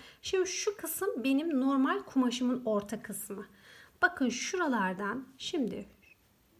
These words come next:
bu da yarısının yarısı oluyor orta kısmı. Şimdi buradaki bakın kat izlerinden şöyle katlıyorum. Ve hemen buraya bir ütü basacağım.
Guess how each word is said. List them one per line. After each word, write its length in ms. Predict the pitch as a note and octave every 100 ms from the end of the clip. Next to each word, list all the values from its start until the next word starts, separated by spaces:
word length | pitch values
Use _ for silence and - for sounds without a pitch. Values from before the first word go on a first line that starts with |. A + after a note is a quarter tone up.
| _ -
bu 280 | A3+ B3+ C#4+
da 200 | F4+ - - _
yarısının 800 | F#3+ A#3+ D4 F4 - C4 A3+ G3+
yarısı 600 | G3 G#3 G3+ F#3+ - F#3 - - -
oluyor 400 | G#3+ F#3 F#3 -
orta 420 | A3 G3+ G3 -
kısmı. 540 | G#3 - - G#3+ D4 - - - - - -
Şimdi 420 | - E4+ C#4+ C4+
buradaki 640 | F#4 F#4 B3+ C4 A#3 C4 C#4
bakın 240 | C#4 B3
kat 380 | A#3+ - F4+ C4
izlerinden 840 | G3 G#3+ G3 F#3+ F#3 G3+ A#3 F4 - _ _ _ _ _
şöyle 520 | - - D#4 A3+ C4+
katlıyorum. 960 | - A#3 G#3+ - G3 F#3 G3 A3+ D4+ E4+ - _ _ _ _ _ - _ _ _ _
Ve 140 | A3+ B3+
hemen 600 | D#4 F#4+ D4 G#3+ G3 A3
buraya 380 | D4 B3+ A3 C4
bir 240 | E4 - -
ütü 200 | B3 G#3
basacağım. 520 | G3 G3 - - -